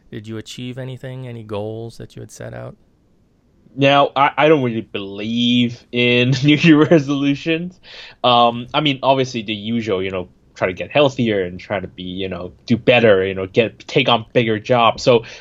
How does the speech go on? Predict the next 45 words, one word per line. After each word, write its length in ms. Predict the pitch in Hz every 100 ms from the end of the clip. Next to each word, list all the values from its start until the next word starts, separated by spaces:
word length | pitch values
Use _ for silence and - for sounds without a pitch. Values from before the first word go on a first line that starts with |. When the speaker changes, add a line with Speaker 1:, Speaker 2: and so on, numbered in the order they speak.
| -
Speaker 2:
I 80 |
think 180 | 147 156
this, 300 | 151 151 - - _ -
or 120 | 131
twenty 240 | 127 160
sixteen, 420 | 131 135 - 143 131
I 80 |
took 240 | 120 - 127
on 140 | 123
my 100 | 113
first 380 | - 123 113 -
Jackie 240 | 110 107
Chan 260 | 101 104 101
film, 300 | 120 120 127 _ _ -
I 80 |
think. 640 | 104 _ 127 92 101 - _ _ _ _ _ _ -
Um, 440 | 104 104 101 104
so 160 | - 120
I 80 |
did 240 | 117 135 127
the 60 |
subtitles 500 | 113 123 - 113 110
for, 100 | 107 101 - _
for 140 | - 98
Railroad 420 | 123 123 107 92
Tigers. 580 | - 92 95 135 - - _ _ _ -
Uh, 160 | 98
that's 180 | 98 107
a 60 | -
film 260 | 113 104
in 100 | 95
theaters 420 | 92 110 104 98
now, 220 | 104 95 104
by 140 | 104
the 80 | 110
way, 140 | 117
if 80 | 101
you 140 | 98
guys 320 | 92 90 92 92
are 200 | 87 87
in 100 | 87
the 160 | 90
United 320 | 90 92 92
States. 500 | 95 - 117 123 - - - - -
Um, 680 | 110 110 104 101 101 104 104